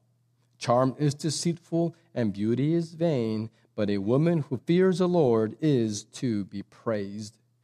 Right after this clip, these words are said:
Give her of the fruit of her hands, and let her works praise her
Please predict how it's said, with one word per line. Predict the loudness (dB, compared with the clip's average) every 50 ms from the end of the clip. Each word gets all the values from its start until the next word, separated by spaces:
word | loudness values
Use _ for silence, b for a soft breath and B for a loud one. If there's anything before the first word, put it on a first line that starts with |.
| _ _ _ _ _ _ _
Give | 2 4 4 4 4 2 2
her | 2 4 4 4 4
of | 2 0 -4 -4
the | -6 -12
fruit | -14 -2 2 2 4 4 2
of | -2 -4
her | -6 -8
hands, | -10 -8 -2 0 2 4 4 4 4 4 2 2 0 -2 b b b b b b
and | 0 0 2
let | 4 2 2 0 -4 -4
her | -2 -2 0
works | 2 4 4 4 4 2 -2 -8
praise | -12 -2 2 4 4 4 4 2 -2 -6 -4
her | -2 0 2 2 2 0 -2 -4